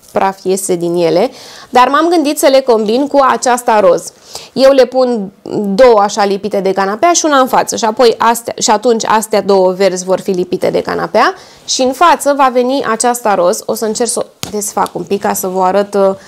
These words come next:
în toată splendoarea. Așa arată. Este un roz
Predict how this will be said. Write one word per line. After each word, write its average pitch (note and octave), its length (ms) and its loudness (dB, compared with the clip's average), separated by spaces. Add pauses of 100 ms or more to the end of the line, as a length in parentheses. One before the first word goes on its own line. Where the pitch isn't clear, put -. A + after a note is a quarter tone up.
(220)
în A3+ 120 -4
toată C4 220 -4
splendoarea. G#3+ 680 0 (1400)
Așa F3+ 300 0
arată. - 300 -2
Este B3 320 0
un A#3 160 4
roz A3+ 300 2